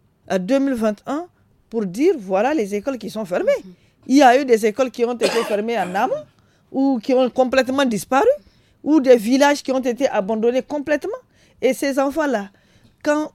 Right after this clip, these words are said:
Speaker 1: on regarde de deux mille dix-sept, si l'enfant est en classe de C M deux, aujourd'hui, il va se retrouver avec quel âge ? Ça veut dire qu'aujourd'hui, c'est un jeune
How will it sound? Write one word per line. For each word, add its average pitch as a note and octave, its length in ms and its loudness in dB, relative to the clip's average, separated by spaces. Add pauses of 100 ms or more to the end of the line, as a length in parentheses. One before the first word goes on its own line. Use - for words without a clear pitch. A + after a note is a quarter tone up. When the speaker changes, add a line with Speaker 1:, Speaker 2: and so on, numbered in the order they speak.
Speaker 1:
on B3 80 0
regarde B3 400 2
de A#3+ 80 -2
deux B3+ 160 0
mille B3+ 180 -2
dix-sept, G#3+ 320 -2
si - 240 -6
l'enfant B3 320 -2
est A#3 160 -4
en A3 80 -6
classe A3+ 240 -6
de G3+ 80 -6
C A#3 160 -6
M G#3+ 180 -4
deux, G3 120 -4 (100)
aujourd'hui, A3 320 -6
il A3+ 60 -8
va A#3 140 -6
se A#3 100 -8
retrouver G3+ 460 -6
avec G3 260 -6
quel F3+ 140 -6
âge ? E3+ 300 -8 (1200)
Ça - 180 4
veut G#3+ 40 4
dire B3+ 160 -4
qu'aujourd'hui, A3+ 400 0
c'est G#3 160 -4
un A3 140 -2
jeune A3+ 200 0